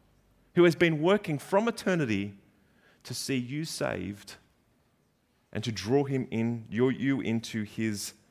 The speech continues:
purposes. Now, it's at this point in Paul's speech that he shifts gear, because he's recounted the story. In communication, you've got to make common, you've got to start with what is shared,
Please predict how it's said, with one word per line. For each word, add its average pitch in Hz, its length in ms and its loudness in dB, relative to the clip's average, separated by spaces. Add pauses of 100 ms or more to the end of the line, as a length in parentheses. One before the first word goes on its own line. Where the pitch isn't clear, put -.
(300)
purposes. - 800 -8 (2250)
Now, 160 80 6
it's 170 100 2
at 175 100 6
this 226 120 4
point 185 320 4
in 160 320 4 (260)
Paul's 156 500 4
speech - 600 0 (260)
that 147 100 4
he 151 60 6
shifts - 400 0
gear, 87 340 -2 (680)
because 143 180 6
he's 147 160 4
recounted 170 500 4
the 156 80 2
story. 165 560 4
In 127 140 0
communication, 160 640 2
you've 113 80 2
got 131 60 4
to 127 80 2
make 127 200 2
common, 147 320 4
you've 135 60 0
got 131 80 4
to 127 60 4
start - 340 4
with 123 140 0
what 131 120 4
is 110 60 0
shared, 135 500 4